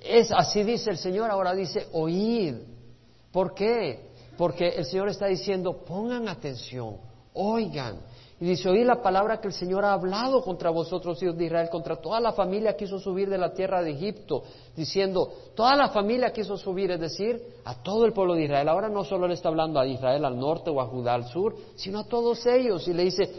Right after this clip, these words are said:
"Solo a vosotros he escogido de todas las familias de la tierra, por eso os castigaré por todas vuestras iniquidades." Lo que está diciendo es,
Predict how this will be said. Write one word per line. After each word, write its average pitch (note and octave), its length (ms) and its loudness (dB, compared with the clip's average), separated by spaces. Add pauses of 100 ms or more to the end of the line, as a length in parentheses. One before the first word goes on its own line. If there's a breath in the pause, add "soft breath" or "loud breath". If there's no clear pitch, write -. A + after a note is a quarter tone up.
(140 loud breath)
"Solo B3 380 8
a B3+ 60 8
vosotros A3+ 680 2
he G#3 80 2
escogido F#3 420 0
de F3+ 80 2
todas F3+ 180 2
las E3+ 140 0
familias E3 380 0
de D3+ 80 0
la D3 180 2
tierra, D#3 640 -2
por E3+ 180 6
eso A3+ 280 6
os G3 180 0
castigaré F3 640 0
por F3 320 -6
todas A#3 320 2
vuestras E3 380 -2
iniquidades." C3+ 720 -6 (240 loud breath)
Lo G3+ 120 -6
que F#3 60 -6
está A#3 200 0
diciendo A#3+ 440 0
es, G#3+ 180 -4